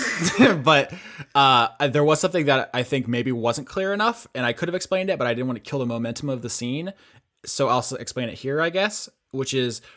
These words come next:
when Theodora blasted Gonador and the Eldritch Blasts became fire dragons and ate Gonador, basically, uh, that very easily could have been just, like,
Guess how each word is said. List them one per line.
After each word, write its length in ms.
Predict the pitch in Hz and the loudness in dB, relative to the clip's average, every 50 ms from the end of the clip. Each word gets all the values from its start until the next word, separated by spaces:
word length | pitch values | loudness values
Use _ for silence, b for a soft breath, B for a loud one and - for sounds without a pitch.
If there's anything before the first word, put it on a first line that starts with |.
| B B | B B
when 340 | - 120 135 139 139 139 143 | -8 -4 -2 0 0 0 -2
Theodora 560 | - - 147 143 139 117 135 131 135 131 127 | -2 -2 -2 -2 0 0 0 0 0 0 -2
blasted 560 | 101 104 113 117 117 123 139 - - 175 156 | -4 -4 -2 0 0 0 0 -4 -8 -8 -6
Gonador 580 | 143 143 143 151 170 170 190 196 202 202 175 - | -4 -2 -2 -2 -2 -2 0 0 0 0 0 0
and 400 | 117 117 117 113 110 104 104 - _ _ | -2 -2 -2 -2 -4 -6 -10 -14 _ _
the 220 | - 120 120 107 - _ - | -4 -4 -4 -6 -8 _ -6
Eldritch 340 | 120 120 113 113 - - _ | -6 -6 -6 -8 -12 -12 _
Blasts 540 | - 123 117 113 113 - - - - - - | -6 -4 -4 -4 -4 -6 -8 -8 -8 -8 -8
became 420 | - 123 - 123 123 117 113 113 | -8 -10 -6 -4 -4 -4 -4 -4
fire 320 | - - 117 117 117 123 | -4 -2 -2 0 0 0
dragons 540 | 123 139 139 139 143 139 147 151 156 160 - | 0 0 0 0 0 -2 -2 -4 -6 -6 -8
and 180 | - - 107 101 - | -10 -10 -10 -10 -8
ate 360 | 101 110 117 - _ _ _ | -8 -8 -8 -8 _ _ _
Gonador, 400 | - 117 113 117 123 127 139 147 | -8 -6 -6 -6 -4 -2 -2 -2
basically, 540 | 147 156 170 175 - 185 170 175 180 185 180 B B B B B B | 0 0 0 0 0 0 0 0 -2 -2 -4 B B B B B B
uh, 260 | 131 127 123 120 120 110 | -2 -2 0 0 -2 -2
that 440 | 110 127 131 131 131 127 - _ _ _ _ _ _ _ _ _ _ _ _ - | -2 0 0 2 0 -2 -6 _ _ _ _ _ _ _ _ _ _ _ _ -4
very 300 | 131 151 151 151 156 120 | 2 4 4 4 4 0
easily 320 | 131 139 139 139 160 156 | -2 -2 -2 -2 -2 -4
could 180 | 147 - 160 151 | -2 -2 -2 -2
have 120 | 147 135 | -2 -2
been 240 | 139 151 156 156 160 | -2 -2 -2 -2 -4
just, 180 | 143 147 143 | -4 -4 -2
like, 120 | - 143 | -4 -4